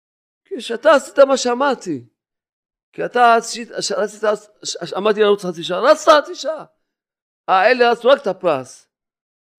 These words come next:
והם ראו שהם לא יקבלו את הפרס, אמרו, "לא אכפת לנו מה המלך רוצה."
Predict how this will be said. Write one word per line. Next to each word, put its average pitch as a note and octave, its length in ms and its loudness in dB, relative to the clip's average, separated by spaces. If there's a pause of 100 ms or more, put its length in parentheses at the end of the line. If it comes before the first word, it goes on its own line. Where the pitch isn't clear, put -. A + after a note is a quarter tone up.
(760)
והם D#3+ 180 -2
ראו F#3 400 6
שהם G3+ 240 0
לא A3 60 6
יקבלו A#3 240 2
את A3+ 80 -6
הפרס, A#3+ 400 2
אמרו, A3+ 280 0
"לא A#3+ 80 6
אכפת G#3 240 -2
לנו G3 140 0
מה F#3 100 2
המלך F3 260 2
רוצה." D3+ 300 -8